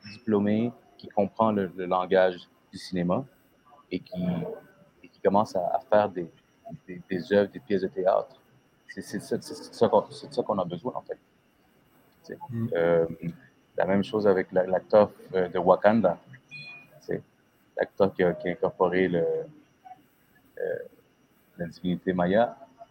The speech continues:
Speaker 1: Tu sais, il dit, « Écoutez, moi, toute ma vie, j'ai été, euh, réprimé, comme quoi je suis le petit brun, tu sais, ta, ta, ta, puis on, on m'a donné une chance, mais c'est un, c'est un très bel act-, très bon acteur. »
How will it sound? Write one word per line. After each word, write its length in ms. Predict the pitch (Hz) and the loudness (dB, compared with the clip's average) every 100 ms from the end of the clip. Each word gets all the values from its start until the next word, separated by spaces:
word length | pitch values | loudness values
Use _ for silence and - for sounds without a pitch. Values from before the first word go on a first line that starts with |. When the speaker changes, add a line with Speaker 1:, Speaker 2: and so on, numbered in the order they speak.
| _ - - | _ -20 -20
Speaker 1:
Tu 60 | - | -8
sais, 200 | - - - - _ _ _ _ _ - - | -8 -8 -12 -20 _ _ _ _ _ -20 -8
il 100 | 95 | -6
dit, « 100 | 90 | -4
Écoutez, 240 | - - 117 | -6 -2 0
moi, 280 | 110 117 101 | 2 0 -2
toute 140 | 107 | -6
ma 140 | 110 101 | -4 -2
vie, 200 | 113 104 | 0 0
j'ai 120 | 90 | -2
été, 340 | 82 98 92 | -2 -2 -2
euh, 40 | 82 80 - _ _ _ _ | -4 -10 -16 _ _ _ _
réprimé, 540 | 101 92 - 90 101 101 | -4 -2 -4 -2 -2 -2
comme 160 | 92 | -2
quoi 160 | - 98 | 0 -2
je 80 | - | 0
suis 120 | 90 | -2
le 60 | |
petit 220 | 85 - - | -4 -6 -6
brun, 460 | 92 98 101 98 | 2 4 4 2
tu 60 | 95 | -2
sais, 140 | 110 - _ _ - - | -8 -10 _ _ -18 -4
ta, 60 | 98 | 0
ta, 120 | 95 | 2
ta, 160 | 92 117 | 4 2
puis 140 | - | 2
on, 360 | 92 90 90 90 | -2 0 0 -2
on 60 | 92 | -4
m'a 120 | 90 | -4
donné 200 | 90 101 | -2 -2
une 100 | 98 | -2
chance, 380 | - 117 139 - | -2 -2 -2 -6
mais 100 | 95 | -8
c'est 200 | 92 - | -8 -8
un, 120 | 82 - _ _ _ _ - | -8 -8 _ _ _ _ -20
c'est 180 | - - | -12 -10
un 100 | - - | -10 -12
très 200 | - 135 | 8 8
bel 180 | 120 110 | 10 6
act-, 180 | 85 - | 4 2
très 160 | 143 | 4
bon 160 | 131 107 | 6 4
acteur. » 380 | 87 - 196 | 0 0 0